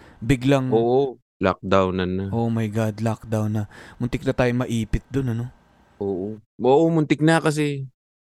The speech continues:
Speaker 2: ano yun? Di ba parang may kasabay pa tayo mga Pinoy, Pinoy na, na covid?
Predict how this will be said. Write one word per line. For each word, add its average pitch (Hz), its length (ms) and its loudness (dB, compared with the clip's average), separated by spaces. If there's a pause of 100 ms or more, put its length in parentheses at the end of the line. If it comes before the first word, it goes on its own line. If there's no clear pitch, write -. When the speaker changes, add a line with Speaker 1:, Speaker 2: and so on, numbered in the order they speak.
(160)
Speaker 2:
ano 151 160 0
yun? 214 240 2 (260)
Di 160 120 -4
ba 202 140 2
parang 196 240 2
may 175 140 2
kasabay 165 360 0
pa 160 120 -2
tayo 147 240 -2
mga 143 260 -6
Pinoy, 131 320 -8
Pinoy 127 320 0
na, 120 160 -4
na 117 240 -4
covid? 98 480 -2